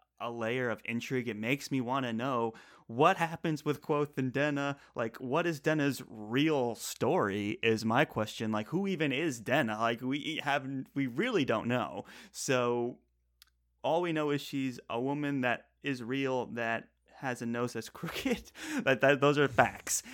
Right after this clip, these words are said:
And we don't know where she is now. We don't know if, you know, what her, what she's doing,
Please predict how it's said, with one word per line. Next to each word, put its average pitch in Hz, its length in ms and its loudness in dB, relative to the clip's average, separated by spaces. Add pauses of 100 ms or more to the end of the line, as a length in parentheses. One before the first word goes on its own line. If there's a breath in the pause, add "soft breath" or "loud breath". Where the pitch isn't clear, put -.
(180 loud breath)
And 120 500 2
we 127 220 -2
don't 147 200 0
know 147 140 2
where 135 140 2
she 123 200 -4
is 113 160 -4
now. 160 380 -4
We 104 160 -8
don't 107 260 -6
know 104 540 -6
if, 113 140 -2 (680)
you 110 140 -6
know, 90 220 -16 (760)
what 147 260 -2
her, 131 680 -2
what 131 180 -2
she's 147 240 -2
doing, 151 420 0